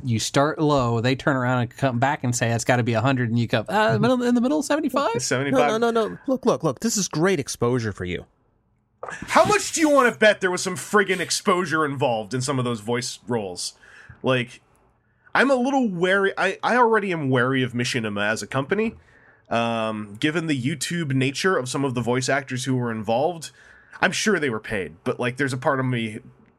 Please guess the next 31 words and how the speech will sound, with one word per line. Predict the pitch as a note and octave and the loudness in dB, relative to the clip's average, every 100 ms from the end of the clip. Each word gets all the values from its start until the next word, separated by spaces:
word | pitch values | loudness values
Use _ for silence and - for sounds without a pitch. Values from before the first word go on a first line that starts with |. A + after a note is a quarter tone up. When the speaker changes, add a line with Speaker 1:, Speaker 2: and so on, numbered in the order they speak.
| _ - B2+ | _ -12 -8
Speaker 2:
where | B2 B2+ A#2+ | -2 0 -2
I, | - | -2
my | B2 | -2
immediate | B2 B2 B2 A#2 | 0 0 0 0
thought | B2+ B2 | 0 -2
was | A#2 G#2 | -2 -2
like, | A2+ A2 - | -2 -2 -2
"Oh | C3 | -2
my | C3+ | -2
God, | A#2 B2+ A2+ G#2 | 0 0 0 -2
did | A2+ G#2 | -4 -2
they | A#2+ B2 | -2 -2
pull, | - D3 C3 | -2 -2 -2
like, | A#2+ A#2 | -2 -4
some | - B2 | -4 -6
kind | B2+ A#2+ | -4 -4
of, | A#2 | -4
'We're | E3+ D#4+ E4+ | 0 2 2
a | F#3+ | 0
major | G3 A#3+ D3+ E3 | -2 -2 -2 -2
M | E3+ F3 | -2 -4
C | C#3 C#3+ C#3+ | -6 -2 0
N | D3+ A#2 | 0 -2
and | G#2+ | -4
we'd | G#3+ B3 | -2 0
love | B3+ | 0
to | G3+ | -2
give | D3+ G3+ F3+ | -6 -4 -4
you | G#3 | -4
the | E3+ | -4
exposure | C#3 C3 - F#3 G#3+ C#3 A#2+ | -4 -4 0 2 2 0 -4